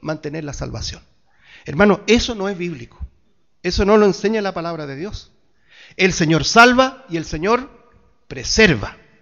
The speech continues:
¿Se acuerda lo que lo leíamos en Hebreos diez? Nosotros no somos de los que retroceden para perdición, sino de los que tienen fe para preservación del alma. Por eso que dice, "Mas el justo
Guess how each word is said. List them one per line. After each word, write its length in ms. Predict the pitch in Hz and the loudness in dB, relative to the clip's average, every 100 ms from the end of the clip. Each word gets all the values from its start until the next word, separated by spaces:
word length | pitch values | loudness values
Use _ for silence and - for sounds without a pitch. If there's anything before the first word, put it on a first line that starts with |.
| _ _ | _ _
¿Se 120 | - 139 | -8 -4
acuerda 260 | 175 196 | -2 -2
lo 100 | 196 | -2
que 80 | 185 | -4
lo 180 | 185 185 | -4 -4
leíamos 560 | 175 175 214 208 190 180 | -4 -2 -2 -2 -4 -4
en 140 | 165 | -4
Hebreos 340 | 165 190 196 | -2 0 2
diez? 400 | 175 240 - - _ _ _ - | 2 2 0 -8 _ _ _ -6
Nosotros 400 | 160 190 262 262 | -2 2 2 2
no 120 | 254 226 | 0 2
somos 380 | - 330 302 240 | 6 6 6 4
de 60 | |
los 120 | 202 | 2
que 120 | - 180 | -2 -6
retroceden 640 | 185 175 160 220 240 240 | -6 -6 -2 0 0 0
para 760 | 214 220 254 277 - _ _ _ _ _ _ - | 2 4 2 -2 -14 _ _ _ _ _ _ 0
perdición, 840 | 156 151 135 123 - 254 165 107 | 2 2 -2 -2 4 6 6 0
sino 340 | - 139 131 180 | -10 -8 -4 -2
de 100 | 208 | -4
los 100 | 208 | -4
que 120 | 196 | -6
tienen 280 | 214 233 226 | -2 -2 0
fe 440 | 220 254 269 - - _ _ - | 2 2 -2 -16 -20 _ _ -2
para 500 | 202 220 226 226 226 | 0 2 2 -2 2
preservación 920 | 233 220 247 220 208 202 - 285 277 | 2 4 6 6 4 4 8 8 8
del 140 | 214 180 | 6 4
alma. 360 | 135 104 - _ _ - | 2 -2 -18 _ _ -8
Por 100 | 160 | -8
eso 180 | 175 | -6
que 80 | 180 | -4
dice, 240 | 196 202 180 | -4 -2 -4
"Mas 220 | 175 190 | -4 -4
el 100 | 170 | -4
justo 560 | - 254 254 262 269 | -2 -4 0 -2 -2